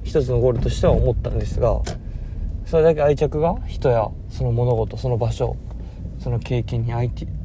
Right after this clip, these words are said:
湧いていたということなので、うん、なんかそんなことも感じましたね、一つ。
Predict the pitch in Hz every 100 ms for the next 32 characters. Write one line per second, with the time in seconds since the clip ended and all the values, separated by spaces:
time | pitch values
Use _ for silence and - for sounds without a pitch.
0 | - 123 131 139 151 147 180 120 110 -
1 | 110 107 110 110 117 117 60 - - -
2 | - - - - 120 113 110 110 120 117
3 | - 127 127 131 180 147 101 - - -
4 | - - - - - - - 131 113 113
5 | 110 143 180 196 107 - 101